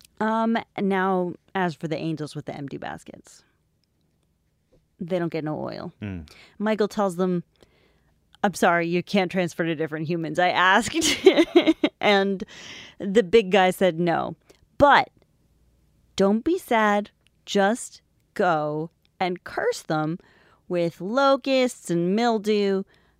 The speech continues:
Speaker 1: and storms and all that stuff. Uh, quote, punish them severely with the sword and with death, and their children with demons."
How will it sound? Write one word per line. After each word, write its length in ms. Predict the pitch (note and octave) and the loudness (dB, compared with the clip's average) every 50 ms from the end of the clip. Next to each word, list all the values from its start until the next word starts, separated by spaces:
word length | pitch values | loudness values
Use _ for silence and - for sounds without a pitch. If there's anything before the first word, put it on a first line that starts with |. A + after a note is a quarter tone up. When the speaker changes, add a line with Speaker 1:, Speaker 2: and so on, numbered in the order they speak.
| _ _ - | _ _ -6
Speaker 1:
and 280 | E3+ D#3+ D#3 D3+ C#3+ | -4 -4 -4 -4 -6
storms 800 | - - - - - C#4+ C#4 C4+ C4 B3+ B3+ B3+ B3 B3 A#3+ A3+ | -8 -10 -10 -4 0 2 2 4 4 4 4 2 2 0 -2 -2
and 80 | G3+ F3 | 0 0
all 140 | E3 E3 | 2 4
that 220 | F3 F#3+ G#3+ A3 G#3 | 4 4 4 2 2
stuff. 560 | - - G#3+ G#3 G3+ G3 F3+ - - - _ - _ _ | 0 0 2 2 2 2 0 -2 -10 -20 _ -20 _ _
Uh, 340 | F#3+ F#3 F3+ F3 E3+ E3 D#3 - - - | -2 0 0 0 0 0 -2 -4 -10 -4
quote, 260 | - B3+ A#3+ - - | -2 0 0 0 -2
punish 340 | - - D4+ C#4 C#4+ C#4 - - | 0 0 2 2 2 -2 -2 -2
them 200 | - B3+ B3 A#3+ | -2 0 0 -2
severely 800 | - - G#3 E3+ G3+ A#3+ C4 C4 C4 A#3 B3 A#3+ A#3 A#3 A3+ - _ _ _ _ _ _ _ _ | 0 -2 -2 -2 0 -2 0 -2 -2 -2 -2 -2 -4 -4 -6 -8 _ _ _ _ _ _ _ _
with 160 | - G#3 F#3+ - | -4 -4 -4 -4
the 80 | - | -6
sword 360 | - - - C4 A#3+ A#3+ A#3 | -8 -2 0 2 2 2 2
and 120 | A3 G#3 F#3+ | 2 2 2
with 160 | F3 E3+ - _ | 0 0 2 _
death, 400 | - C4+ D4 F#4 G4+ - - - _ _ _ _ _ _ _ _ - - | 6 6 6 6 4 0 -6 -20 _ _ _ _ _ _ _ _ -4 0
and 120 | C4 D4+ D4+ | 0 2 2
their 80 | D#4 D4+ | 2 2
children 320 | - F4+ F4+ F4 F#4 F#4+ | 2 0 0 2 2 2
with 140 | F#4 G4 - | 2 2 2
demons." 600 | - F4 A4+ C5+ F#4 G#3+ D#3+ - - - - - | 0 0 2 2 2 2 0 -2 -8 -16 -16 -18